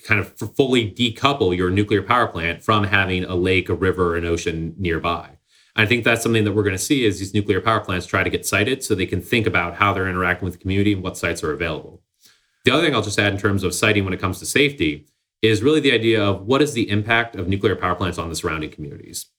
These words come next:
With the nuclear power plants we operate today, we'll often talk about the emergency planning zone around the reactor.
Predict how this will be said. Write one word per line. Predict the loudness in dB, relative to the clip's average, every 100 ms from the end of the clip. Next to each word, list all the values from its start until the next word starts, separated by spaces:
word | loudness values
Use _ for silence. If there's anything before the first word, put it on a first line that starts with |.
| _ _ _ _ 0
With | 2
the | 4
nuclear | 2 2 2
power | 2
plants | 0 -2 0
we | 0
operate | 2 2 0
today, | 0 -2 -2
we'll | -2 0
often | 0 -2 -2
talk | -2
about | -2 -2
the | -2
emergency | -2 2 0 0 -2
planning | -4 -2 -2 -2 -4
zone | -8 -10 -8
around | -6 -4
the | -6
reactor. | -6 -8 -12 -20 -20